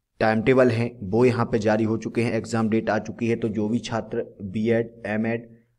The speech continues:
आदि में एग्जाम दे रहे हैं, सत-, अ, सत्र दो हज़ार इक्कीस बाईस में फर्स्ट सेमेस्टर में एग्जाम दे रहे हैं, उनके लिए यहाँ पे सबसे पहले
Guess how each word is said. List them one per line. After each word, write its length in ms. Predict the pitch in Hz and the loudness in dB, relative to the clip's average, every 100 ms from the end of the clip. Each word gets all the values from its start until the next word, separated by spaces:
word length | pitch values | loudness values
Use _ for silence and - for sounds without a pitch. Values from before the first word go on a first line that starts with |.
| _ | _
आदि 260 | - 110 123 | -4 0 2
में 300 | 113 113 - - - _ _ - | 2 -2 -4 -18 -20 _ _ -4
एग्जाम 380 | 117 104 123 120 | -2 2 2 4
दे 160 | 110 | 2
रहे 200 | 113 117 | 0 0
हैं, 300 | 113 120 - | -2 -4 -8
सत-, 360 | - 107 - - | -8 -8 -8 -10
अ, 180 | 98 101 | -6 -6
सत्र 320 | - 110 123 | -6 -6 -2
दो 120 | 113 | 0
हज़ार 140 | 113 113 | 2 2
इक्कीस 260 | - 120 | 0 -2
बाईस 260 | 107 110 117 | 0 0 -2
में 80 | 113 | -4
फर्स्ट 260 | 117 - | -4 -4
सेमेस्टर 320 | 113 107 110 | -4 -4 -4
में 100 | 110 | -2
एग्जाम 280 | 110 107 110 | 0 0 0
दे 120 | 104 | 0
रहे 160 | 104 117 | -2 -2
हैं, 80 | 113 | -2
उनके 300 | 110 107 113 | -4 -2 -2
लिए 200 | 113 113 | 2 0
यहाँ 200 | 110 107 | 0 -4
पे 120 | 113 | -4
सबसे 260 | 107 - 98 | -6 -8 -2
पहले 320 | 107 110 | 0 0